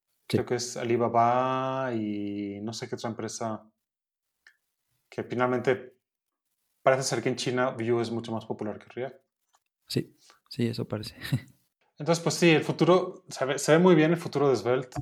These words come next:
Speaker 2: este, y la verdad, todas las, como todos los, como dicen en inglés, los wrinkles, ¿no? Las arrugas que hay ahí, que hem-, que hemos experimentado, pues se van a ir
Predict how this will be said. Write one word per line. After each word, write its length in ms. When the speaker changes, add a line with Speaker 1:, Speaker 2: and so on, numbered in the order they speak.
Speaker 2:
este, 720
y 360
la 140
verdad, 540
todas 240
las, 340
como 240
todos 280
los, 420
como 240
dicen 320
en 100
inglés, 300
los 200
wrinkles, 600
¿no? 140
Las 180
arrugas 400
que 120
hay 100
ahí, 460
que 180
hem-, 480
que 80
hemos 160
experimentado, 640
pues 240
se 100
van 160
a 60
ir 360